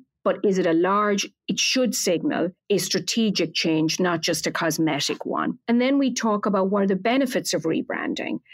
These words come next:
So at a very high level, I would say there are three. It could reestablish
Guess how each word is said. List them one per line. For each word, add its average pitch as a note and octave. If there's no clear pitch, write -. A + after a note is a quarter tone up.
So G3+
at G#3+
a G3+
very G#3+
high G3
level, G3+
I G#3
would G3+
say G3
there F3
are E3
three. E3+
It G#3+
could F#3+
reestablish F#3+